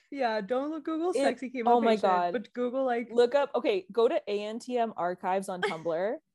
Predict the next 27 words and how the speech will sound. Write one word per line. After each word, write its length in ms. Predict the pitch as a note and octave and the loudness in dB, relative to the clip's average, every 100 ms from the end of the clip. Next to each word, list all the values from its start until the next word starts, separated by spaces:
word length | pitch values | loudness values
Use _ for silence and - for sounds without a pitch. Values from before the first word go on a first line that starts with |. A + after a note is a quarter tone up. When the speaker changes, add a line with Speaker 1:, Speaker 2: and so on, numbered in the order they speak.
| _ | _
Speaker 1:
<laughs> 300 | _ _ - | _ _ -2
Speaker 2:
and 200 | A3 A#3 | 0 0
find 320 | - F3+ F#3+ | -2 -2 -2
this 160 | G#3 A3+ _ _ | -4 -4 _ _
picture. 380 | G3+ G3 - G#3 | -12 -10 -8 -6
It's 220 | - G3 - | -2 -4 -4
so 320 | - G#3+ G#3 | -6 -2 -2
funny. 340 | A3 G3+ F#3 | -4 -6 -4
They 240 | F3+ G3 G3+ - | 0 0 0 -2
give 240 | G3 F#3+ | -4 -2
her, 180 | A#3 A#3+ | -2 -2
like, 300 | A#3 A#3 E4 - | 2 2 2 -4
<laughs> 120 | _ - | _ -4
patchy 460 | - A3 - C4 | 0 0 -2 -4
hair, 240 | C#4 F3+ G3+ | -2 2 2
Speaker 1:
a 80 | |
Speaker 2:
but, 20 | A3+ | 4
Speaker 1:
bald 260 | A3 B3 | 4 2
Speaker 2:
like, 140 | A3 G#3+ | 0 -2
Speaker 1:
cap, 220 | A3 G3+ - - | -2 -4 -8 -6
patchy 380 | A3+ A3+ C#4 B3 | -4 -2 -6 -6
hair. 260 | A3 G#3 | -4 -2
Speaker 2:
it's 140 | G#3 A#3+ | -2 0
co-, 120 | F#4+ | 2
<laughs> 60 | - | 4
a 160 | F#4+ | 4
complete 480 | G4+ G4 D4 G4 F#4 | 4 2 2 4 4